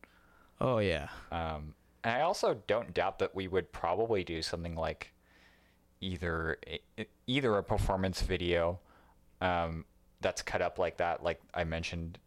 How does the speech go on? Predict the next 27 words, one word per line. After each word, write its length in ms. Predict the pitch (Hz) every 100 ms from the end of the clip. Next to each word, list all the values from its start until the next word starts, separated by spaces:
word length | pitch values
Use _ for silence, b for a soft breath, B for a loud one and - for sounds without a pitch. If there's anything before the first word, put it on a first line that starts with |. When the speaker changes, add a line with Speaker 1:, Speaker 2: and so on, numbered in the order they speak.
| -
Speaker 2:
uh, 180 | 85 80
just 260 | 78 80
now, 220 | 85 82 -
or, 220 | 110 117
you 260 | 107 - 95
know, 140 | 85 -
even 240 | 101 104
just 200 | 90 -
a 20 |
music 400 | 85 80 85 87
video 240 | - 71 69
that 220 | 73 -
way. 180 | - -
Like, 200 | 50 73
I 80 | 62
think 180 | 78 76
that 100 | -
would 100 | 65
be 60 | 64
a 80 |
lot 120 | 50 -
of 80 |
fun 180 | - 87
to 80 | 78
do. 200 | 73 73 - _ _ B B B _ _ _ _ _ B B B B
Speaker 1:
Definitely. 840 | - 123 131 127 113 113 113 107 113 - -
Uh, 280 | 110 110 107